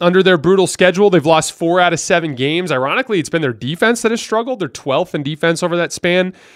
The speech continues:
I didn't really like their strategy late in the game against Dallas. This is not a defense that has a ton of foot speed, so they really need to keep their perimeter defenders defending actions one-on-one and two-on-two,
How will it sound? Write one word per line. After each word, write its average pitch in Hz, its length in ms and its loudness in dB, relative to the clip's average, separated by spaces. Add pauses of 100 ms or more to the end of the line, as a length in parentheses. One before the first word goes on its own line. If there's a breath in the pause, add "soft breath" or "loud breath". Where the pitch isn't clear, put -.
(220 loud breath)
I 143 60 -2
didn't 175 140 2
really 180 160 6
like 175 180 4
their 156 120 2
strategy 165 540 2
late 160 180 4
in 156 60 -8
the 147 60 0
game 151 240 2
against 151 300 -2
Dallas. 143 560 0
This 202 180 -2
is 302 100 -2
not 214 200 2
a 208 60 2
defense 175 420 -2
that 165 100 2
has 156 120 2
a 147 60 -4
ton 156 200 -4
of 135 80 -6
foot 175 320 -2
speed, 247 440 -2 (360 soft breath)
so - 140 -6
they 185 120 4
really 196 280 0
need 180 640 -4
to 147 80 -4
keep - 240 -6
their 165 160 4
perimeter 156 360 0
defenders 139 460 0
defending 143 380 -2
actions 135 400 -2
one-on-one 131 500 0
and 117 120 -6
two-on-two, 160 760 -2